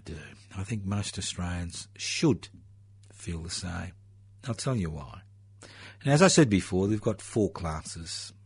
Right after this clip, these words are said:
well, four major classes in Australian society. You've got the corporate class, the one percenters, you know, those people in the boardrooms of na-, national and transnational corporations which are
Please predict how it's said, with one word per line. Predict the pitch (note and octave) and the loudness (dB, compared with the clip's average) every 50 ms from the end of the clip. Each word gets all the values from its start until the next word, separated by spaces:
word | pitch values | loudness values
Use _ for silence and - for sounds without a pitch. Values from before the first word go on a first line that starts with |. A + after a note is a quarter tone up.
| - - | -14 -10
well, | A2 F#2 - | -10 -10 -10
four | - - G#2+ F#2+ F2 | -4 0 2 2 2
major | D#2+ D#2+ D#2 D#2 D2+ - E2 | 0 -2 -6 -8 -8 -10 -12
classes | - - E2+ E2 D#2+ D#2+ - - F2+ E2+ | -10 -10 -8 -8 -8 -8 -8 -10 -10 -10
in | D#2+ D#2+ | -10 -10
Australian | D#2+ - - - F2+ E2+ E2+ F2 F2 | -8 -10 -10 -8 -8 -8 -6 -8 -8
society. | F2+ - - - - F#2+ G2+ G2+ G2 G2 G2+ G2+ - - - - - - - - - - - - - - - | -10 -12 -12 -10 -8 -6 -4 -4 -4 -4 -6 -8 -10 -12 -16 -20 -20 -20 -20 -20 -20 -20 -20 -20 -20 -8 -6
You've | G#2 F#2+ | 0 2
got | G#2 F#2+ - | 2 2 0
the | E2+ | -2
corporate | E2+ - A2+ A2 G#2 - - - - | -2 2 2 2 2 2 -4 -10 -6
class, | - G#2 G#2+ A#2 B2+ C3 - - | -4 -2 -2 -2 -2 -4 -6 -6
the | - F2 | -4 -2
one | E2+ F#2 F2 F2 | 0 0 0 -2
percenters, | - - - - G#2 G#2+ G#2+ A#2+ A#2 A#2 - - - - - - - - - - - - - - - - - - - - | -4 -6 -4 0 0 0 0 0 -4 -4 -6 -10 -12 -14 -16 -20 -20 -20 -20 -20 -20 -20 -20 -20 -20 -20 -20 -20 -20 -10
you | - F2+ | -4 -2
know, | F2+ F2 | 0 0
those | F2 F#2 F#2 F2 - | 2 2 0 0 0
people | - - F#2 F2+ - F2+ F2 | 2 2 2 2 2 0 -2
in | E2+ | -2
the | F2 E2 | -2 2
boardrooms | E2+ F#2+ F#2+ G2 F#2 F2+ F#2+ G2 G2 G2 F#2+ F#2+ F2+ F2 | 4 4 6 6 4 4 2 2 2 2 0 -2 -4 -4
of | E2+ D#2 - G2 | -6 -6 -6 -4
na-, | F#2+ F#2+ - G2 | -4 -4 -4 -2
national | G#2 G2 G2 F#2+ - - F#2+ | 0 0 0 0 -2 -2 -2
and | F2+ F2+ | -2 -2
transnational | - F#2+ F#2 F#2 F#2 F2+ F#2+ F#2+ G2 G2 - - G2 F#2 | -2 0 0 0 0 0 0 0 0 -2 -2 -4 -6 -6
corporations | - - G2+ G2 F#2+ - F#2+ F#2+ G2+ G#2 G2+ - G2 F#2+ F2+ | -2 -2 -2 -2 -2 -2 -2 -2 -2 -2 -4 -4 -4 -4 -4
which | F#2 F#2+ - G2 | -6 -6 -4 -4
are | F2+ F2 F2 | -4 -4 -6